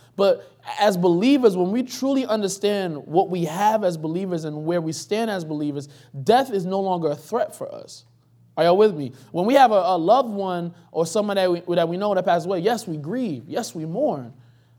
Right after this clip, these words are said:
But we don't grieve as though, and if they're a believer, we don't grieve as though they're in a bad place,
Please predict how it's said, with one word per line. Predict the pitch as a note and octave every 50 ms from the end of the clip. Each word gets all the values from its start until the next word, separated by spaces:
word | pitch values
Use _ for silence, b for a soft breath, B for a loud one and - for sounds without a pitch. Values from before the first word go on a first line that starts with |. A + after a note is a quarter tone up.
| b
But | - F#3+
we | G3 A3 B3
don't | A#3+ A#3+ A#3 A3 G#3 - E3+ F3
grieve | C#3+ C#3 E3 A#3+ C#4 C#4+ C#4 C4 A3+ G#3
as | F3+ F#3+ F#3 F3
though, | F#3 F3+
and | F3+ F#3 G3
if | F#3+ G3+ F3+
they're | E3+ G3+ G3+ F#3
a |
believer, | E3+ E3 F#3 A3+ B3 G#3+ F#3+
we | F#3 A3
don't | A3+ G#3 F3
grieve | E3 E3+ G#3+ A#3+ A#3
as | G#3 F#3 F#3 D#3+
though | F3 F3+ F3 E3
they're | D#3+ F#3 F#3+
in | F3+ E3 F3+ F3
a | E3 D3+
bad | D3 C#3+ E3 D#3+ D3+ C#3 - -
place, | A3+ B3+ A#3+ F#3 - - - - -